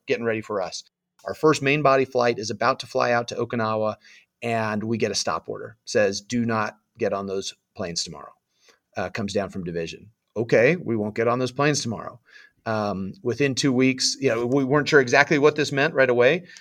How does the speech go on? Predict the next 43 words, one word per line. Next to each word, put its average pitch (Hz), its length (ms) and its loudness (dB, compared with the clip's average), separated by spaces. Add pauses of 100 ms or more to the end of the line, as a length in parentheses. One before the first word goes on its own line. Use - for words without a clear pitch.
(100)
It, 127 180 -6
within 131 260 -2
a 110 40 -12
couple 147 280 2
weeks, 143 260 0
they 123 180 2
had 120 200 -4
flown 131 240 0
our 113 360 0
Advon 123 600 0
back 107 340 -4
to - 180 -4
us. 139 200 0 (160)
So 120 140 0
we're, 110 320 0 (120)
you 113 120 -6
know, 95 60 -2
we 104 100 -4
have 123 300 0
everyone 135 420 0
back 120 300 -2
in 127 60 -6
the 123 60 -6
battalion 123 440 -4
together 123 380 2
at 127 120 -2
Camp 123 240 -6
Pendleton. 110 460 -6 (540)
And 123 140 0
they 117 100 2
say, 113 260 2
"You 104 140 -4
guys, 131 400 4 (160)
you're 110 120 -8
just - 180 -6
gonna 117 120 -6
start 117 280 0
training. 110 420 -4 (380)
Um, 92 500 -6 (140)
be 113 140 -6
ready 113 300 0
to 123 120 -4
go 98 540 0